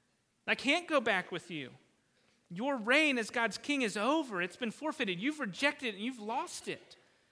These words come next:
And so he says, "I, I can't go back with you. I will not return with you. You've rejected the Lord. The Lord's rejected you. I'm no longer in your service," Samuel says. In the verse twenty-seven, a powerful picture. Samuel turns to leave, and,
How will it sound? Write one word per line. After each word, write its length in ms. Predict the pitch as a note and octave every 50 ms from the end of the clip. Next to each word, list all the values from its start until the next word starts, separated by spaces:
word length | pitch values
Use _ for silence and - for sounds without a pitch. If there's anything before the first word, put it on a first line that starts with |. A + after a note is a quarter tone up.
| _ _ _ _ _ _ _ _ _ _ -
And 100 | F#3+ F#3
so 60 | -
he 80 | C4 B3
says, 160 | C#4+ C4+ G3+
"I, 120 | A#3 A#3+ -
I 120 | - A#3+ B3
can't 420 | - - - C#4+ E4+ E4 C4 G#3+
go 120 | A3+ G#3+
back 320 | G3 F3+ F#3 E3 D#3+ - -
with 200 | F3+ - - D#3+
you. 180 | C#3+ C3 B2 C3+ - _ _ _ _ _ _ _ _ _ _ _ _ -
I 60 | F3+
will 240 | F#3+ F#3 A3 C#4 D#4
not 160 | D#4+ D4+ C4+
return 260 | A3 G#3 - - F#3 D#3+
with 160 | D#3+ - -
you. 60 | E3+
You've 160 | F#3 G#3 G#3
rejected 380 | A#3 A3 F3 A#3 A#3 A#3 C4+ C4
the 40 | A3+
Lord. 200 | G3 F#3 F#3 F3
The 60 | F#3
Lord's 160 | G#3+ G#3 G#3
rejected 540 | G#3 E3 - - F#3+ F#3 - - - G3 F3
you. 140 | G3 G3+ E3+
I'm 160 | D3 D#3 E3
no 160 | F3+ G3 A#3
longer 380 | A#3 A3+ G#3+ G#3+ G#3+ G#3+ G#3+ G#3+
in 180 | - G3 F#3+
your 80 | F3+ E3
service," 680 | - - - - G#3 G#3+ G#3 E3 D3+ C#3 - - - -
Samuel 380 | - - F3 D#3+ D#3 D3+ C#3+
says. 420 | - - E3 D3 C3+ A#2+ A#2+ - - _ _ _ _ _ _ _ - - - - - - _ -
In 40 |
the 40 | E3+
verse 220 | E3 F#3+ F3+ - -
twenty-seven, 520 | - G3+ F3 E3 - - G#3 G3 F3 D#3
a 60 | C#3+
powerful 520 | - - - G3 G3 G3+ G3+ F#3 - F#3 D#3+
picture. 340 | - F3 - - - F3
Samuel 460 | E3 - - - F#3+ F#3 F#3+ F#3+ F3 D#3
turns 360 | - - F#3+ F#3+ G3+ F#3+ E3+
to 100 | - E3
leave, 280 | E3 F3 F#3+ G#3+ G3
and, 140 | F#3+ D3+ C#3